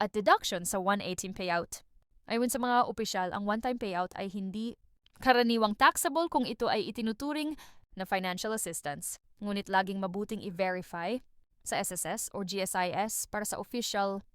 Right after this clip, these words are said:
guidelines upang maiwasan ang misunderstanding.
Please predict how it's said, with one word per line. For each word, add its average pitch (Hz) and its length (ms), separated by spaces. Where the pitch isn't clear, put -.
guidelines 214 560
upang 226 240
maiwasan 196 560
ang 196 240
misunderstanding. 190 880